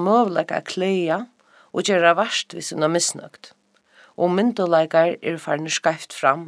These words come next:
við børnum. Løgtingið gjørdi eisini av, at umboðsmaðurin umframt at kunna, Løgtingið gjørdi eisini av, at umboðsmaðurin umframt at kunna kanna almenna stovnar,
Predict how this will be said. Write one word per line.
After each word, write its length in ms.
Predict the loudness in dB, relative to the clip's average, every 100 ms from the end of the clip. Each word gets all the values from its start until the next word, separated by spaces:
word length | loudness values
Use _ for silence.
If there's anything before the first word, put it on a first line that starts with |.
| -6
við 160 | -4
børnum. 400 | -4 -6 -12 -18 -20 _ _ _ _ _ _ _ _ _ _ _ _ _ _ _ 0
Løgtingið 540 | 2 4 2 0 0 0
gjørdi 240 | -2 -2
eisini 300 | -6 -6 -6 0
av, 360 | 4 4 0 _ -2
at 160 | -2 0
umboðsmaðurin 920 | -2 0 -2 2 4 4 2 -4 -6 -2
umframt 540 | 0 0 -2 -2 -2 -2
at 200 | -4 -4 _ _
kunna, 560 | 0 2 2 0 0 -2 _ _ _ _ _ _ _ -20 _ _ _ _ _
Løgtingið 560 | 2 2 2 -2 -2 0
gjørdi 220 | 0 0
eisini 240 | -6 -4 0
av, 340 | 2 2 0 -8 _ _ _ -4
at 180 | 0
umboðsmaðurin 760 | 0 0 0 4 4 4 0 -6 0
umframt 600 | 2 2 0 0 0 -2
at 200 | 0 0
kunna 420 | -2 0 0 -2 -6
kanna 480 | 2 2 2 0 0 2
almenna 420 | 0 0 -4 -6
stovnar, 600 | 2 2 4 2 0 0